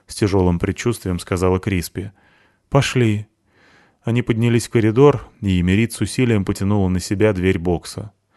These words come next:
Девушка в ложементе так и лежала лицом вверх, но спящей она больше не выглядела. Неестественная поза, засохшие струйки крови из носа и ушей, оскаленные в муке зубы.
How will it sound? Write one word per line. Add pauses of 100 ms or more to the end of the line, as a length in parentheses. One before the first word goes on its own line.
(340)
Девушка
в
ложементе
так
и
лежала
лицом
вверх, (160)
но
спящей
она
больше
не
выглядела. (600)
Неестественная
поза, (300)
засохшие
струйки
крови
из
носа
и
ушей, (300)
оскаленные
в
муке
зубы.